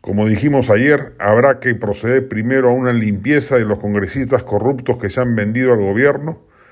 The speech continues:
pero también para ello se necesita afiatar una estrategia para que no se trunque por nimiedades a veces ridículas, inasistencia de congresistas que prefieren ir a un programa de televisión en lugar de estar en la votación respectiva, por ejemplo.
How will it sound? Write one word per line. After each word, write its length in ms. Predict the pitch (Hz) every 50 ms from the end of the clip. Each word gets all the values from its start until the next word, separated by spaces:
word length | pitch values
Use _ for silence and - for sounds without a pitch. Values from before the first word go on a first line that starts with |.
| _ - - _ _ _
pero 240 | - 110 107 110 104
también 460 | 87 110 104 104 110 135 143 139 120
para 260 | 117 120 113 104 110
ello 360 | 123 139 143 139 135 139 120
se 160 | 117 - 113 107
necesita 600 | 107 101 101 98 98 - - 151 156 123 135 123
afiatar 440 | - - 117 107 101 - 127 131
una 160 | 131 127 123 117
estrategia 760 | - - 107 98 - - 170 165 - - 104 95 85 80 - _ _ _ _ - _ _
para 220 | - 107 104 104
que 100 | 101 107
no 120 | 107 123 139
se 180 | - - 131
trunque 440 | 110 117 - 139 156 147 127 - 135
por 240 | 120 104 117 120 107
nimiedades 840 | 113 117 117 117 113 110 110 110 113 131 139 143 147 139 135 127 127
a 100 | - 110
veces 400 | 120 135 151 147 147 - 123 113
ridículas, 800 | 98 113 113 120 165 180 - - 120 110 87 82 - - - - _ _ _ _ _ _ _ _ _
inasistencia 800 | - 117 113 110 110 101 - 110 107 - 135 143 143 127 - 123
de 40 | 113
congresistas 640 | - 113 110 107 104 101 95 120 151 123 - 123 113
que 140 | - 117
prefieren 520 | 101 90 110 95 90 123 143 127 123 123 131
ir 120 | 131 127
a 40 | 127
un 120 | 127 123
programa 320 | 107 113 117 127 131 127 127
de 80 | 123
televisión 640 | 107 117 107 101 101 104 - 208 139 139 135 123 127 - - - - -
en 220 | - 104 107 107 107
lugar 300 | 113 117 131 139 127 127
de 80 | 113
estar 260 | 98 120 123 131 131 127
en 80 | 123
la 80 | 117 104
votación 480 | 104 101 101 104 104 98 - 135 131
respectiva, 680 | 113 120 120 120 - 104 98 107 139 151 139 117 101 90
por 140 | 107 98
ejemplo. 440 | 101 95 - 165 139 110 82 - -